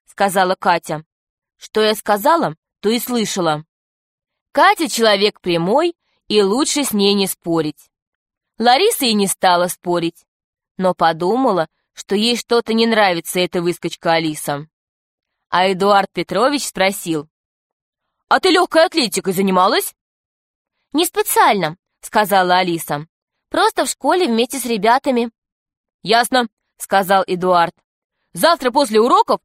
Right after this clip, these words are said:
жду тебя на стадионе. Наша школа выступает в районных соревнованиях.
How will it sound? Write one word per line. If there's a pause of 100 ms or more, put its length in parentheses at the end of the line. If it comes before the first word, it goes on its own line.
(200)
жду
тебя
на
стадионе. (680)
Наша
школа
выступает
в
районных
соревнованиях.